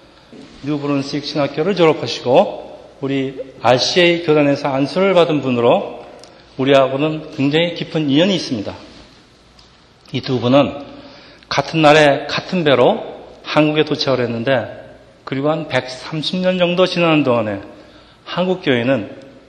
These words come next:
세계의 어떤 나라와 비교가 되지 않을 정도로 부흥을 합니다. 물론 하나님의 한국에 대한 특별한 축복이지만은 한국 교회 나름대로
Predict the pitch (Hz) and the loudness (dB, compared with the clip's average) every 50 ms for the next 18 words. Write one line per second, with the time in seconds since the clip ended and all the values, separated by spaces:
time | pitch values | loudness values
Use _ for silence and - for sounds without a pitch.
0 | _ _ - - - - - 160 156 151 160 160 156 139 - - 120 123 - - | _ _ -18 -12 -6 0 0 0 0 0 -2 -2 -2 -4 -2 0 -2 -2 -2 -2
1 | - - 202 180 180 175 160 160 156 160 160 156 143 139 - - - - - 147 | 2 2 2 4 6 4 6 6 6 6 8 8 6 6 4 -2 -6 -8 -4 -2
2 | 143 143 165 170 180 170 180 170 170 - - - - - 143 147 143 143 156 147 | 2 4 6 6 6 6 4 0 0 -2 -8 -8 -4 -4 -2 -2 -2 -2 -2 -2
3 | 147 156 160 165 156 - - 175 190 185 165 139 110 104 104 117 113 101 - - | -2 -2 -2 -4 -4 -4 0 2 4 4 4 4 2 0 -4 -8 -12 -12 -16 -20
4 | - - - - - _ _ _ _ _ _ _ _ _ _ _ _ _ _ - | -20 -20 -20 -20 -20 _ _ _ _ _ _ _ _ _ _ _ _ _ _ -20
5 | - _ _ - _ - 143 139 143 139 135 131 - - - - 151 143 143 143 | -20 _ _ -16 _ 2 4 6 8 6 6 4 -2 -6 -2 2 2 4 4 4
6 | 143 143 139 135 131 - - 143 135 131 139 131 131 131 127 131 127 - - - | 4 2 2 2 0 -2 -4 -2 0 0 0 0 2 0 0 0 -2 -8 -12 -10
7 | - - 180 175 170 165 156 147 139 135 131 - - - - - - - - - | 0 2 4 4 6 4 4 2 0 -2 -4 -6 -12 -18 -18 -20 -20 -14 -14 -10
8 | - - 156 135 123 113 120 113 113 131 160 151 104 95 90 - - - - - | -2 -2 0 0 0 0 0 0 0 2 2 0 -2 -4 -8 -12 -16 -20 -20 -20
9 | - - - - _ _ _ _ _ _ - - - 139 147 175 190 214 202 - | -20 -20 -20 -20 _ _ _ _ _ _ -14 -6 -2 0 0 0 0 -4 -6 -4
10 | - 202 185 180 175 170 151 147 131 131 120 113 110 123 151 185 - - - | -2 0 0 2 4 4 2 2 2 0 -2 -2 -2 -2 -2 -4 -6 -12 -18